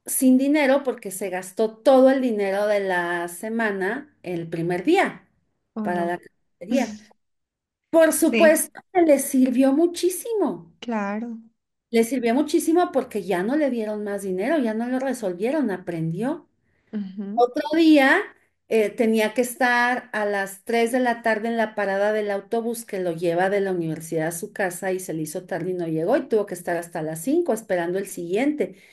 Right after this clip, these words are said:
Speaker 1: Ya no volvió a llegar tarde.
Speaker 2: Oye,
Speaker 1: No
Speaker 2: y esto que
Speaker 1: tenían
Speaker 2: dices
Speaker 1: esas
Speaker 2: es
Speaker 1: habilidades.
Speaker 2: poderosísimo,
Speaker 1: No
Speaker 2: porque
Speaker 1: tenían esas habilidades, pero tenían
Speaker 2: Sí.
Speaker 1: el potencial para desarrollarlas.
Speaker 2: Así es.
Speaker 1: Comunicación,
Speaker 2: Ujú.
Speaker 1: eh,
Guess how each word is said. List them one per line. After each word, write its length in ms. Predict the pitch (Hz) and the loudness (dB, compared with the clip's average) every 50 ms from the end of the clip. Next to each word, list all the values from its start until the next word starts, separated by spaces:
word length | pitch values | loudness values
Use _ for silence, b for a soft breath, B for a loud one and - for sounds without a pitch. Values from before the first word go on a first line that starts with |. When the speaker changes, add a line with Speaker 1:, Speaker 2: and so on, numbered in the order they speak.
| B B B | B B B
Speaker 1:
Ya 300 | 220 190 247 233 233 233 | -2 2 2 4 4 4
no 160 | 254 262 269 262 | 4 4 4 6
volvió 300 | 254 254 254 220 240 240 | 4 4 4 4 2 0
a 40 | 240 | 0
llegar 360 | 240 233 226 226 220 220 226 | 0 0 0 0 -2 -2 -2
tarde. 500 | 240 233 262 349 415 427 330 202 - - - _ _ _ _ _ _ _ _ _ _ _ _ _ _ _ _ | -4 -2 -2 -2 -2 -2 -4 -4 -6 -10 -18 _ _ _ _ _ _ _ _ _ _ _ _ _ _ _ _
Speaker 2:
Oye, 320 | - 220 226 220 247 240 226 | -6 -6 -4 -4 -4 -2 2
Speaker 1:
No 100 | 247 254 | 2 2
Speaker 2:
y 120 | 233 233 | 2 0
esto 300 | 220 226 339 - 285 311 | -4 -2 0 2 2 4
que 140 | 311 311 285 | 4 4 4
Speaker 1:
tenían 0 | |
Speaker 2:
dices 460 | 226 403 415 370 339 320 311 330 320 | 4 4 2 2 2 0 -2 0 0
Speaker 1:
esas 0 | |
Speaker 2:
es 160 | 311 285 269 302 | 0 0 2 4
Speaker 1:
habilidades. 0 | |
Speaker 2:
poderosísimo, 1400 | 285 277 294 294 285 262 233 - 220 208 - 233 220 233 247 - - 302 294 254 220 190 165 170 175 - _ _ _ _ _ - 226 220 208 214 214 | 4 4 6 6 4 4 4 2 2 0 -2 -6 -8 -8 -8 -10 -10 -6 -4 -2 -2 -2 -2 -4 -6 -10 _ _ _ _ _ 0 2 4 6 6 6
Speaker 1:
No 220 | 220 240 240 226 208 | 4 2 2 0 0
Speaker 2:
porque 40 | 196 190 | -2 0
Speaker 1:
tenían 420 | 285 294 302 302 320 339 339 330 | 2 4 4 4 2 2 -2 -2
esas 340 | 320 302 - 302 294 294 294 | -2 -2 0 0 0 0 2
habilidades, 640 | 277 247 240 226 220 208 202 196 196 196 220 247 247 | 0 0 2 0 0 2 2 2 2 2 0 -2 -2
pero 240 | - 247 220 214 220 | -4 -6 -6 -6 -4
tenían 400 | - 220 220 226 220 226 240 262 | -4 -2 0 2 2 2 2 2
Speaker 2:
Sí. 0 | |
Speaker 1:
el 160 | 285 302 - | 0 -2 -4
potencial 640 | - - - _ - _ - - 226 202 202 196 | -8 -20 -20 _ -20 _ -10 -4 -2 -2 -2 -2
para 220 | 202 226 226 226 233 | 0 0 2 2 2
desarrollarlas. 1000 | 214 190 185 - 180 160 - 156 156 160 170 165 147 139 113 80 - - - - | 2 0 -2 -4 -6 -6 -6 -6 -4 -2 0 0 0 -2 -4 -10 -14 -16 -16 -12
Speaker 2:
Así 320 | 202 208 - - 220 214 208 | -12 -10 -8 -4 -2 2 2
es. 440 | 240 226 202 214 208 - 349 - _ _ _ _ _ - | 2 2 2 -2 -8 -10 -12 -18 _ _ _ _ _ -4
Speaker 1:
Comunicación, 400 | 190 214 247 302 349 403 - - _ _ _ _ b b b b | 0 2 4 4 4 2 -2 -6 _ _ _ _ b b b b
Speaker 2:
Ujú. 420 | 202 226 220 220 226 220 220 | 0 0 2 4 4 4 4
Speaker 1:
eh, 20 | 214 | 2